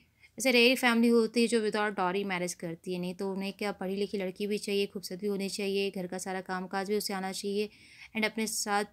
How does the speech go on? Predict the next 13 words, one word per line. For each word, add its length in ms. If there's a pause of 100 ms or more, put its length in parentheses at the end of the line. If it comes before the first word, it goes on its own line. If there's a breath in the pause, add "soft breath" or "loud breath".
(120)
बहुत 260
सारा 180
उन्हें 280
dowry 320
भी 100
लाना 260
है। 300 (640 soft breath)
और 140
उसके 220
बाद 180
फिर 220
after 220
marriage 500